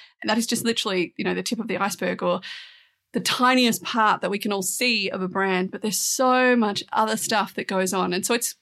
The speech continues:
virtually impossible to get through all of that in one episode, but I will do my best to convey kind of the highlight points and things that I think are most important.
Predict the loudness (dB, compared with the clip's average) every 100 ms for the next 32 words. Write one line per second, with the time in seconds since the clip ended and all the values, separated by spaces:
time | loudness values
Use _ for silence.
0 | _ -4 0 2 2 0 0 0 -2 -2
1 | -4 -4 -2 -2 -2 -2 -2 0 0 0
2 | 0 0 0 0 -2 -2 0 0 -2 -4
3 | -2 -2 -2 -6 -20 _ 0 2 2 0
4 | 0 0 0 2 2 2 -2 0 0 -2
5 | -4 -2 0 2 2 0 -6 -4 0 2
6 | 2 2 0 -2 -4 -4 0 2 2 0
7 | -2 0 0 -4 -12 -18 -6 0 2 0
8 | 0 0 2 0 -2 -4 -2 -2 -4 -4
9 | -6 -6 -8 -8 -10